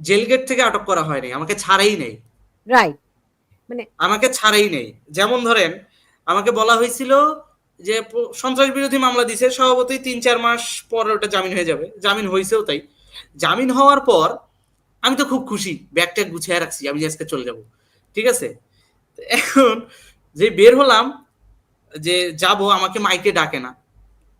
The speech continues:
Speaker 1: তো পরে ওই দিন আবার আমার ফোন কল ছিল, বাড়িতে ফোন দিলাম,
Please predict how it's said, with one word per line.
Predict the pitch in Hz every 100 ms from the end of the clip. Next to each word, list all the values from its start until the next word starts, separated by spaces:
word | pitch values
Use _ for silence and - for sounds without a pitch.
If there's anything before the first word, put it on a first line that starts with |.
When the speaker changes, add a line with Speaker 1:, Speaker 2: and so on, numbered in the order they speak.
| _ - _ _ _
Speaker 1:
তো | 160
পরে | 170 180 233 247
ওই | 190
দিন | 190 226
আবার | 220 220
আমার | 220
ফোন | 214 214 214
কল | 190
ছিল, | - 135 127
বাড়িতে | 147 160 202
ফোন | 175 170
দিলাম, | 180 214 254